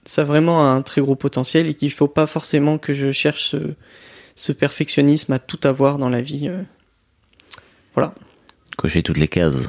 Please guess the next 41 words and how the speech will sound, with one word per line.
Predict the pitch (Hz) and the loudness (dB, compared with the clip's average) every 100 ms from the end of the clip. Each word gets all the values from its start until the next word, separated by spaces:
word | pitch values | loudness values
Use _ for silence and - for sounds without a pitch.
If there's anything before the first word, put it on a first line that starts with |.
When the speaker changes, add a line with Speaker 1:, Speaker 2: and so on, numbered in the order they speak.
| - - | -10 -10
Speaker 1:
C'est | 147 | -8
ça. | 143 - - - - - - - _ _ _ - - _ - | -6 -6 -8 -20 -20 -20 -20 -20 _ _ _ -20 -20 _ 0
Speaker 2:
Imagine | 110 101 135 113 | 4 6 6 6
Elisabeth | 95 90 90 107 | 6 4 2 0
écoute | 98 104 | 0 0
ce | 95 | 2
podcast | 92 - 92 95 | 0 0 -2 0
dans | 98 | 2
dix | 82 80 | 4 4
ans. | 87 - - | 0 -2 -6
Speaker 1:
Ouais. | 131 131 - _ _ _ - | 0 0 0 _ _ _ -10
Speaker 2:
Qu'est-ce | - - | -8 -8
que | - | -2
t'as | 87 | 0
envie | 85 | 2
de | 85 | 0
lui | |
dire ? | 80 90 - - _ _ _ _ _ _ _ - | 0 -2 -2 -14 _ _ _ _ _ _ _ -4
Speaker 1:
<laughs> | 190 640 - - - - - - - - - - - - - _ - | -2 -6 -12 -20 -20 -20 -16 -12 -10 -12 -12 -14 -16 -20 -20 _ -8
Ah, | |
c'est | - - - | -6 -8 -8
une | - | -6
bonne | 196 202 | -2 0
question, | 190 - 143 143 | -2 -4 -4 -4
ça. | - - - - - | -4 -8 -10 -6 0
Euh, | 139 147 - 127 - - - | 2 2 0 0 -2 -6 -10
qu'est-ce | - - | -14 -6
que | 151 | -4
j'ai | 147 | -4
envie | 151 143 | -4 -6
de | 151 | -8
lui | - | -8
dire ? | - 147 147 - _ _ _ _ - - - _ _ _ 156 | -4 -2 -2 -6 _ _ _ _ -20 -20 -20 _ _ _ 2
Euh, | 156 156 147 143 143 139 | 4 6 6 6 6 4
bah, | 147 139 | 2 2
j'espère | 139 - - 143 - | 0 0 0 0 -2
que | 135 139 147 143 - - - | 0 0 0 -2 -2 -4 -4
je | 143 | -6
suis | - - | -6 -8
toujours | - 147 139 127 | -8 -4 0 2
là. | 170 | 2